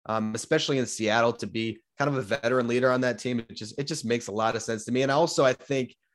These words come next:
you know, Faranzati, I could see him looking at Conforto as this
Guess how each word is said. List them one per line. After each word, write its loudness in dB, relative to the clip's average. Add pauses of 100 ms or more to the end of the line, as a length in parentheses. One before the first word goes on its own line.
(140)
you 2
know, 2
Faranzati, 2
I 0
could -4
see -2
him -2
looking -2
at -2
Conforto 4 (280)
as 0
this 0